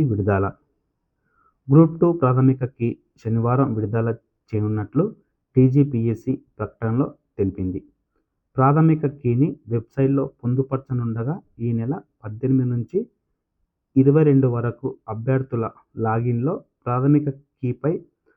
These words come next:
అభ్యంతరాలు తెలపవచ్చని టీజీపీఎస్సీ కార్యదర్శి నవీన్ నికోలస్ తెలిపారు.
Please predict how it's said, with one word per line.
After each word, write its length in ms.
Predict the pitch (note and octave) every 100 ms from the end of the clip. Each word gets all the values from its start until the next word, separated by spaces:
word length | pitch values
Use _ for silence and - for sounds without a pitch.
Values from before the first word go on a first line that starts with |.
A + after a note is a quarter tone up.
| _
అభ్యంతరాలు 720 | A2+ A#2+ D3 D3+ C#3+ C3 B2+ B2+ - -
తెలపవచ్చని 760 | A2 A#2+ A#2 A#2 B2 B2+ G3 - _ _ _ -
టీజీపీఎస్సీ 800 | C3+ C3+ D#3 D3+ B2 A#2+ - B2 - _ _ _ _ _ -
కార్యదర్శి 600 | A2+ A#2+ A#2 A#2 - G#3+ - _ _ _ A#2+
నవీన్ 380 | B2 C3+ D#3+ -
నికోలస్ 520 | A#2+ - A#2+ B2+ D3+ _ C3
తెలిపారు. 440 | G#2+ G#2 G2+ G#2